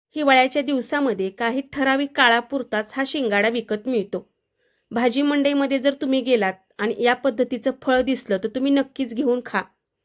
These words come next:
हे कच्चं खाल्लं जातं किंवा शिजून खाल्लं जातं, पण सगळ्यात जास्त प्रमाणामध्ये हे शिजूनच खातात.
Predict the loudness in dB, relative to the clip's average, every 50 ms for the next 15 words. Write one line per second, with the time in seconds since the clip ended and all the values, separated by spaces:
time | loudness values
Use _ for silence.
0 | _ _ _ _ _ _ _ _ _ -6 -6 0 2 2 2 2 2 0 -2 0
1 | 0 0 2 2 2 2 2 2 0 0 -2 -4 -4 -4 -4 -4 -4 -2 -2 -2
2 | -2 -2 -2 -2 -2 -2 -2 -2 0 0 0 0 -2 -2 -2 -4 -4 -2 -2 -2
3 | -2 -2 -2 0 2 2 2 2 2 2 2 2 0 -6 -8 -4 -2 -2 0 0
4 | 0 0 0 -2 -2 -2 -2 -2 -2 -4 -4 -4 -4 -4 -2 0 0 0 -2 -2
5 | -4 -4 -4 -4 -4 -6 -8